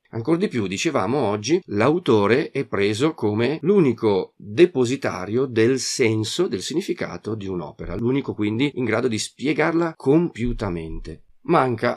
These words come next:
insomma, quell'ungarettiano nulla di inesauribile segreto che invece poi dovrebbe essere il nocciolo di un'opera d'arte. Ma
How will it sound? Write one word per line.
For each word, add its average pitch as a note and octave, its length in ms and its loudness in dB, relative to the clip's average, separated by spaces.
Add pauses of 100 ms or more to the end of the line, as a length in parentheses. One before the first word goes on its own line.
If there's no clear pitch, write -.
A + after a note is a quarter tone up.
insomma, G#2+ 580 -2
quell'ungarettiano G2 1700 -2
nulla B2+ 800 2
di A2+ 100 0
inesauribile G#2+ 960 0
segreto F2 840 -4
che - 140 -12
invece F#2+ 600 -2
poi E2+ 300 -8
dovrebbe F2 380 -6
essere F2 340 0
il E2 160 -8
nocciolo F2+ 760 -6
di G2+ 120 -10
un'opera E2+ 360 -6
d'arte. D2+ 500 -16 (160)
Ma F#3 200 -2